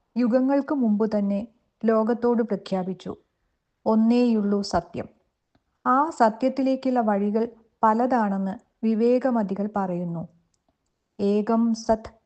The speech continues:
വിപ്രാ ബഹുധാ വദന്തി." ഇവിടെ കാതലായ കാര്യം ഇതാണ്. "എന്റെ വഴിയാണ് ശരി,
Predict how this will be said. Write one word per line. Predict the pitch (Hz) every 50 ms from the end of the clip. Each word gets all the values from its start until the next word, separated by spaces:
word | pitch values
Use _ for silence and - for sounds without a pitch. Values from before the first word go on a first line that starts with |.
| _ -
വിപ്രാ | 208 202 196 - - 196 190 180 175 202 262 - - _ _ -
ബഹുധാ | 190 208 208 202 - 233 196 208 214 220 220 220 226 - 214
വദന്തി." | 190 175 170 180 175 175 160 - - - - _ _ _ _ _ _ _ _ _ _ _ _ _
ഇവിടെ | 247 254 254 262 240 254 254 285 - - - - 233
കാതലായ | 220 214 226 220 254 254 240 220 208 202 208
കാര്യം | 208 214 202 196 196 196 208 214 208 190
ഇതാണ്. | 175 180 175 175 170 170 190 220 - _ _ _ _ _ _ _ _ _ _ _ _ _ _ _ _ -
"എന്റെ | 254 254 254 262 302 311
വഴിയാണ് | 294 269 254 254 262 254 247 247 240 247
ശരി, | 233 - 226 214 208 214 214 220 - -